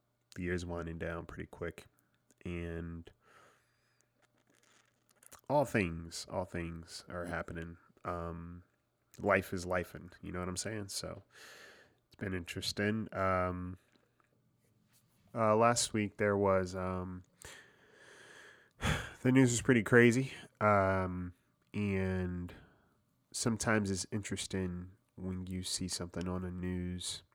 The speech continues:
and you're not connected to it, and then it hits a little bit different when you are, when you know the person, um, when you knew the person.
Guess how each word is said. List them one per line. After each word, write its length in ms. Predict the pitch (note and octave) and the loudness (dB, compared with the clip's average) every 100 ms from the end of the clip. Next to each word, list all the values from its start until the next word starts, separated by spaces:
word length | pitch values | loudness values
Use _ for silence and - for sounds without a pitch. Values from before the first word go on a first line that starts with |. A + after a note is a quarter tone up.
| _ _ _ _ _ _ _ _ _ _ _ _ _ _ _ _ _ - _ _ - | _ _ _ _ _ _ _ _ _ _ _ _ _ _ _ _ _ -20 _ _ -6
and 100 | G2+ | -2
you're 100 | F#2+ | 2
not 240 | G#2 G#2 | 2 2
connected 420 | - F#2+ F2 - - | 0 -6 -6 -8 -12
to 200 | F2 E2 | -10 -10
it, 160 | E2+ - | -12 -10
and 160 | F2+ F2+ | -8 -6
then 460 | F2+ F2+ F2 F2+ F2 _ _ _ _ _ _ _ _ | -6 -6 -8 -10 -14 _ _ _ _ _ _ _ _
it 80 | - | -6
hits 240 | - B2 G2+ | -4 -2 -2
a 40 | |
little 160 | F#2+ F2 | -2 -2
bit 140 | E2+ | -4
different 340 | F2 - - | -6 -6 -10
when 120 | - C#2 | -10 -10
you 120 | C2 | -8
are, 280 | G1+ - - - | -8 -12 -16 -12
when 140 | D#2+ | -10
you 80 | F2 | -6
know 180 | F2 D#2 | -4 -6
the 80 | |
person, 500 | - - A1+ - - - - | -8 -10 -10 -10 -12 -14 -12
um, 340 | - - G#1+ D#2+ G2+ - | -12 -12 -14 -18 -20 -18
when 120 | F#2+ | -14
you 100 | F2+ | -6
knew 180 | F2 C#3+ | 4 6
the 100 | A2 | 4
person. 520 | E2 - - - - | -2 -10 -10 -12 -16